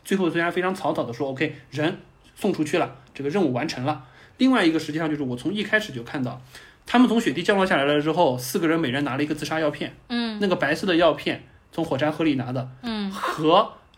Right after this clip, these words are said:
Speaker 1: 周乙去开的阿司匹林的药片是一模一样的。
Speaker 2: 嗯。
Speaker 1: 但是这个留白最后没有交代。
Speaker 2: 嗯。
Speaker 1: 那我个人就是说认为，如果说雷佳音那一段是真实情况，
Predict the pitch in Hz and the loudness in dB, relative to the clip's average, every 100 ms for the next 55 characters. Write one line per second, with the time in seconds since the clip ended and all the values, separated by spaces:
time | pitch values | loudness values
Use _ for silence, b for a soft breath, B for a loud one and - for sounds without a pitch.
0 | - 233 247 185 110 - - 147 - 180 | 2 4 4 2 -2 -6 -4 -2 2 2
1 | 175 170 - - 170 131 151 135 127 139 | 2 0 -2 -6 -4 -2 0 -2 -6 -8
2 | 127 147 180 123 113 120 117 151 131 - | -8 -4 -2 -2 -4 -6 -2 -2 -2 -10
3 | 220 220 214 214 208 196 196 226 208 208 | -8 -6 -6 -6 -4 -4 2 2 4 2
4 | 151 165 156 170 170 147 165 107 139 147 | 2 2 0 0 -2 0 0 0 -2 -2
5 | 147 - 220 214 202 196 196 147 123 - | -2 -6 -12 -8 -2 4 4 4 0 2
6 | - 151 135 147 151 131 147 143 135 139 | 4 4 2 -4 -4 -4 -2 -2 -2 -2
7 | 202 143 139 135 143 160 175 180 139 139 | -2 -2 -2 -4 -2 -2 0 0 0 -2
8 | 131 139 175 196 196 123 127 123 156 135 | -4 -2 0 0 -2 -6 -6 -4 -2 -2